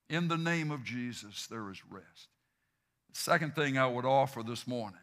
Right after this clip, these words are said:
in addition to the signs and wonders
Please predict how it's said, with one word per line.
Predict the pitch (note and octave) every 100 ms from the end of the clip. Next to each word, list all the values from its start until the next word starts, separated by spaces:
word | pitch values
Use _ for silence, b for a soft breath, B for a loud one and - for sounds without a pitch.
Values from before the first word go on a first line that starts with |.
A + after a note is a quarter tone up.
| -
in | B2
addition | C3 C#3+ G3 - G3 F3
to | E3+ F#3+ C3+ F#2 _ _ _ _ _ _ _ _ _ _ _
the | -
signs | - E3+ E3 D3+ C3+
and | C3+ B2+
wonders | D#3+ G3 G3+ C#3 A#2 G#2 - -